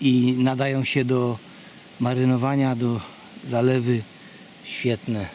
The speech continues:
I nawet właśnie takie trojaczki są. I również w pobliżu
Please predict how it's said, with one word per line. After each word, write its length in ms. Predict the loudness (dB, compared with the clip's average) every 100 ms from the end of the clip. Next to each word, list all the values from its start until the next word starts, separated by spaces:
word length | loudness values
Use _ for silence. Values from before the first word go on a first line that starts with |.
| -16 -20 -20 -20 -20 -20 -20 -20 -20 -4 2
I 80 |
nawet 300 | 4 4 2
właśnie 340 | 0 0 0 0
takie 240 | 0 -2
trojaczki 680 | 0 0 2 0 -2 -6 -4
są. 280 | -4 -4 -6 -8 -18 -20 -20 -20 -20 -20 -20 -20 -20 -20 -20 -16 -12 -10 -10 -10 -8 -8 -8 -6 -2
I 100 | 2
również 520 | 4 4 2 2 -2 -4 -8 -10 -8 -8 -8 -8 -6 -2
w 40 |
pobliżu 600 | 2 6 6 6 6